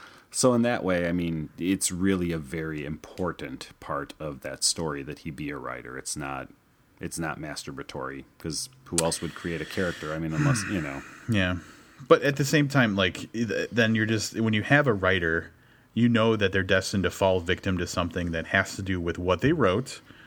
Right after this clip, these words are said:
Speaker 1: Mm-hmm.
Speaker 2: or a style they write in, or something literary related. I,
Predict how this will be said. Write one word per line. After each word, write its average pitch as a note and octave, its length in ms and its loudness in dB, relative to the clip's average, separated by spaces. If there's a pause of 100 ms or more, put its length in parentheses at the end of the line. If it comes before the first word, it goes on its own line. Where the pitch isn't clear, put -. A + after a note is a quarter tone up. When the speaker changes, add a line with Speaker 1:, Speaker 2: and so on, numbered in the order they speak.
Speaker 1:
Mm-hmm. F2 240 -6
Speaker 2:
or F#2 400 2
a F2+ 120 -4
style F2 440 2
they B2+ 120 4
write G2 300 4
in, E2+ 300 -2 (560)
or F2+ 640 2
something G2+ 760 2
literary F2+ 1080 2
related. E2 680 -2 (720)
I, D3 120 4